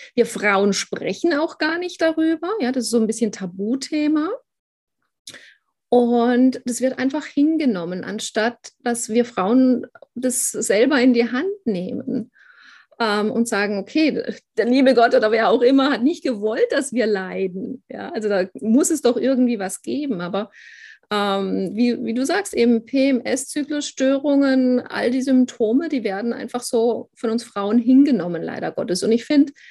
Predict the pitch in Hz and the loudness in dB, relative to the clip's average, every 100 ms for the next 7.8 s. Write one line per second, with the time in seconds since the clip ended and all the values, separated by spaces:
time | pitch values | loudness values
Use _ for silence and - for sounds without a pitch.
0 | - - _ 240 208 247 269 269 262 240 | -20 -20 _ 0 4 2 6 4 4 2
1 | 233 226 226 208 - 214 220 277 302 285 | 2 0 0 -2 -2 0 2 2 2 0
2 | 269 269 - 226 247 233 254 262 277 254 | -2 -4 -4 -2 0 -2 -2 0 0 0
3 | 240 240 226 240 - 202 202 - 185 196 | 0 0 -2 -6 -8 -6 -6 -6 -6 -6
4 | 185 _ _ _ _ - - - 226 202 | -10 _ _ _ _ -20 -16 -4 0 0
5 | 208 - 202 202 202 202 - 190 190 190 | -2 -2 0 0 0 -2 -4 -4 -2 -4
6 | 202 254 240 226 233 233 208 208 247 262 | -2 2 2 4 2 2 -2 -2 0 0
7 | 240 226 220 220 196 196 196 - | 2 2 2 0 -4 -6 -8 -10